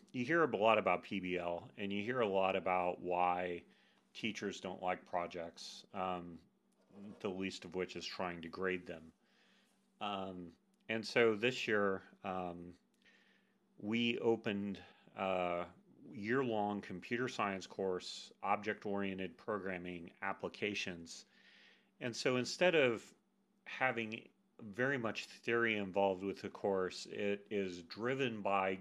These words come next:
getting students to be able to deal with more complicated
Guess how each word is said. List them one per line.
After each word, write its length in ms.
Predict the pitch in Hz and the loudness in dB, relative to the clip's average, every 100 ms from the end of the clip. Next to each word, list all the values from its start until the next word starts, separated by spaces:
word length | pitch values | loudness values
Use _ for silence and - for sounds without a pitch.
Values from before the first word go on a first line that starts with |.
| 92 | 0
getting 320 | 127 151 135 | 0 0 -4
students 840 | - - - 131 104 92 85 - - - - - - | -6 -8 -2 -2 -2 -8 -10 -12 -14 -20 -20 -20 -8
to 80 | 120 | -6
be 260 | 104 110 113 | -4 -2 0
able 200 | 110 101 | 2 0
to 200 | - 98 | -2 -6
deal 460 | 87 107 120 127 | -4 2 4 4
with 240 | 107 98 113 | 4 0 -2
more 220 | 104 104 | -4 -4
complicated 1080 | - 117 113 120 101 - 101 101 95 92 | -4 0 0 0 -4 0 0 2 0 -2